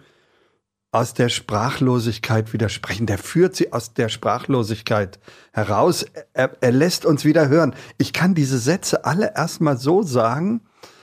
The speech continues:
äh, dass ich die spielend auf meine eigene Sprachlosigkeit, auf meine eigene Taubheit, auf das, wo ich nicht richtig höre, auf das, wo ich nur noch, äh,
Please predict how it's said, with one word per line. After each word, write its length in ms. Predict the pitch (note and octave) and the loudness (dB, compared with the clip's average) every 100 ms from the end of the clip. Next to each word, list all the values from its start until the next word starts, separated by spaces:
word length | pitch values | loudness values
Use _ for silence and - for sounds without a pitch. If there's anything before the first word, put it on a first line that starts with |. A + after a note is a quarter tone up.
| _ _ | _ _
äh, 200 | G#3+ G3 - F3+ C#3+ _ | -16 -16 -18 -18 -18 _
dass 360 | D3 C#3+ C#3+ - - | 2 2 0 -6 -2
ich 320 | D#3 - - | -2 -2 -2
die 400 | D3 D3 C#3+ - | 2 4 2 -2
spielend 800 | - - F3+ A3 A3 C#3+ - - | -6 -2 2 4 4 4 0 -4
auf 180 | C3 D3+ | -2 0
meine 300 | D3 E3 D#3 | 2 2 2
eigene 340 | F3 E3+ D#3 | 2 2 0
Sprachlosigkeit, 920 | - B2+ B2 D3+ C#3+ C3+ - C3 B2+ | 0 -4 -4 -2 -2 -2 -4 -4 0
auf 120 | D#3 D#3+ | 0 2
meine 280 | D3 E3+ | 2 2
eigene 360 | D#3 E3 D#3 D3 | 2 2 0 0
Taubheit, 560 | C#3 B2 A#2 - A2 - - - | 2 2 2 0 0 -4 -18 -2
auf 160 | C#3 | 0
das, 240 | - E3+ - | 0 -2 2
wo 100 | F3+ | 2
ich 200 | E3+ E3 | 2 0
nicht 160 | C3 | 2
richtig 300 | C#3 C3+ D3+ | 2 2 0
höre, 360 | C#3 C#3 C#3+ C#3+ | 4 4 4 2
auf 100 | A#2+ | 0
das, 220 | D3+ - | 0 2
wo 140 | C#3 E3+ | 2 2
ich 120 | B2+ | 2
nur 200 | D3 E3 | 4 4
noch, 240 | D#3 - - - - - | 2 0 -14 -20 -20 -18
äh, 100 | - | -4